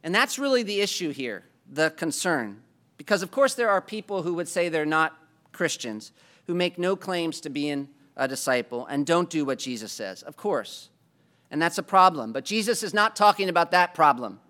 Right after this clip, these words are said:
here. He's talking about another problem. The problem of people calling Jesus Lord while refusing to submit to his lordship, when they don't agree with him.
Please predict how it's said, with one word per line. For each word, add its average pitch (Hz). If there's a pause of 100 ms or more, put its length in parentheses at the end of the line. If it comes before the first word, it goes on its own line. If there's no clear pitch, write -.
(200)
here. 175 (340)
He's 185
talking 208
about 202
another 220
problem. 113 (500)
The 165
problem 220 (100)
of -
people 233
calling 214
Jesus 185
Lord 175 (440)
while 190
refusing 202
to 185
submit 202
to 175
his 180
lordship, 165 (300)
when 147
they 160
don't 156
agree 139
with 123
him. 98